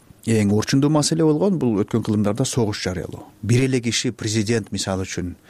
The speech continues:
башка бир өлкөгө же, э, элге согуш жарыялоосу. Бул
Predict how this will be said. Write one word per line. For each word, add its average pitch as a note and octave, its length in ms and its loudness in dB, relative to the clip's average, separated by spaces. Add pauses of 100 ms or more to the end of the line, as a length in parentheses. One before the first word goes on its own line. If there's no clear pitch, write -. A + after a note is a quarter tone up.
(180)
башка F#2 320 -2
бир G#2 220 0
өлкөгө F#2+ 400 0
же, F2 300 -2 (180)
э, F2 360 0
элге G2 420 0
согуш G2+ 340 -2
жарыялоосу. F#2 680 -4 (500)
Бул G2+ 180 0